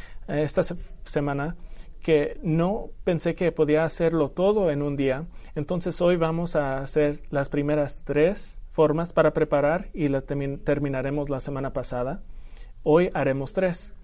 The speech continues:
La primera forma de preparar por el pastoreo la llamaremos intensifica tu amor. Intensifica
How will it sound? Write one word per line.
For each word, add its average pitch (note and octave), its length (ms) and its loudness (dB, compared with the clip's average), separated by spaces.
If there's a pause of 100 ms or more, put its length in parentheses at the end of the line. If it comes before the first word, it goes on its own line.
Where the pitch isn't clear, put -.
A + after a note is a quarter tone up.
(280)
La D3 140 4
primera F3+ 320 4
forma F3+ 300 0
de E3 80 2
preparar D3 540 2 (500)
por C#3+ 200 6
el C#3 140 2
pastoreo C#3 600 2 (640)
la D#3+ 160 0
llamaremos C#3+ 600 0
intensifica D3+ 1000 0
tu D3+ 140 2
amor. C#3 320 0 (500)
Intensifica D3 880 -4